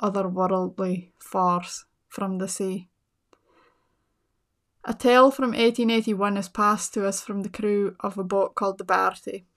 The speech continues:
a line fishing boat who came into contact with a sea monster. While hauling lines, the crew reported that they saw the hump of an animal,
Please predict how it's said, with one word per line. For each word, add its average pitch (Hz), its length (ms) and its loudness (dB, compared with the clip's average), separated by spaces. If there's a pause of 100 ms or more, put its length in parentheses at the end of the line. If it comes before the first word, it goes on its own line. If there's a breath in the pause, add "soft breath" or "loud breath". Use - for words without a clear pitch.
(160)
a 214 100 0
line 220 320 6
fishing 220 400 2
boat 196 380 2
who 214 80 -4
came 208 320 0
into 202 200 -2
contact 196 760 -2
with 180 360 -4
a 196 60 -12
sea 220 260 2
monster. 185 640 -2 (1500 soft breath)
While 254 240 8
hauling 233 480 6
lines, 202 500 -2
the 214 80 -10
crew 214 560 0 (500)
reported 202 640 0
that - 160 -6
they 196 120 -2
saw 185 460 -2 (100)
the 196 80 -8
hump 240 460 0
of 185 160 -4
an 185 100 0
animal, 202 560 4